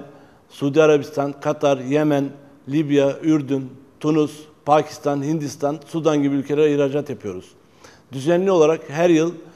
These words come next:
Türkiye, İstanbul, C N R Gıda Fuarı, Dubai Gulf Food Fuarı ve Almanya I S M Fuarı'na katılıp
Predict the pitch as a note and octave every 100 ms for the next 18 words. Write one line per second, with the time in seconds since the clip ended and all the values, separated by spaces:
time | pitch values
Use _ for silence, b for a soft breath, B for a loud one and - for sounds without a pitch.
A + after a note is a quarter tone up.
0 | B B E3+ E3+ D3+ D#3+ D#3 - D#3+ D#3+
1 | D#3 D#3 D3+ D#3+ D3+ C#3 D#3 D3+ C#3 C3
2 | A#2+ C#3+ C#3 - C#3+ D#3+ E3 D3+ D#3 D#3+
3 | D3+ D3+ C3 B2 B2 C#3+ D#3 C#3+ D3 E3+
4 | E3 D#3 D#3 C#3+ D#3+ C#3+ D3 D3 D3+ C#3+
5 | B2+ C#3